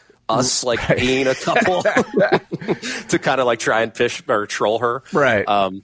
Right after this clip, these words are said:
Speaker 1: and I also, I don't know if anyone noticed that, uh, Dave Urban, he was, uh, the Asian guy in the, uh, the groom's people.
Speaker 2: Mm.
Speaker 1: He, he specifically bought a six pack of Smirnoff Ices to ice people.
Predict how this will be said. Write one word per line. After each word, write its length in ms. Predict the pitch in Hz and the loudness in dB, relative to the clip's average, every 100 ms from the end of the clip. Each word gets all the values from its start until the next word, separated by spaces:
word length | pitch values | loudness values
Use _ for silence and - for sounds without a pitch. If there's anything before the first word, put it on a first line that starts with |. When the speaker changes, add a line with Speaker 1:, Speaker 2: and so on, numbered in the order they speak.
| _ _ - - | _ _ -20 -4
Speaker 1:
and 100 | 147 | 0
I 60 | 147 | 0
also, 420 | 151 196 - 147 | 0 -2 0 0
I 100 | 127 | 0
don't 120 | 165 | 0
know 100 | 160 | 0
if 100 | 151 | 0
anyone 360 | 151 147 131 113 | 0 0 -2 0
noticed 480 | 107 123 123 - 123 | 0 0 -2 -4 -2
that, 340 | 127 113 - - - - _ | 0 0 -2 -10 -20 -20 _
uh, 400 | 110 107 101 95 101 113 | -2 2 2 0 -6 -2
Dave 280 | 120 120 | -2 0
Urban, 380 | 104 107 135 135 | 0 0 -2 -4
he 180 | 131 117 | -6 -4
was, 180 | 107 98 | -2 0
uh, 120 | 98 | 0
the 160 | 98 98 | 0 -2
Asian 240 | 110 120 | -2 -2
guy 360 | 120 120 127 127 | 0 0 -2 -4
in 160 | 127 120 | -4 -2
the, 160 | 117 120 | 0 2
uh, 260 | 117 117 113 _ _ | 2 0 -4 _ _
the 380 | 110 104 104 101 _ _ _ _ 123 | 0 0 0 -4 _ _ _ _ -10
groom's 340 | 113 120 123 | 0 0 0
people. 400 | - 123 139 139 - | -2 0 2 0 0
Speaker 2:
Mm. 300 | 139 117 90 _ | -2 -2 -4 _
Speaker 1:
He, 360 | - - 147 - | -10 -4 -4 -4
he 380 | - - 156 160 | -6 -4 -2 -2
specifically 760 | - - 139 - - 160 147 | -4 -4 -2 0 0 -2 -4
bought 400 | 135 113 139 123 - | 0 0 2 0 0
a 100 | 104 | -2
six 280 | - 127 | 0 -2
pack 320 | - 117 120 117 | 0 0 0 0
of 120 | 98 | -2
Smirnoff 600 | - - 117 120 107 101 - | -4 0 0 2 2 0 -2
Ices 520 | 104 120 170 196 - | 0 2 0 -2 -4
to 260 | - 104 - | -4 -6 -2
ice 280 | 117 156 - | -2 -2 -4
people. 500 | 113 98 90 107 | -6 -6 -4 -4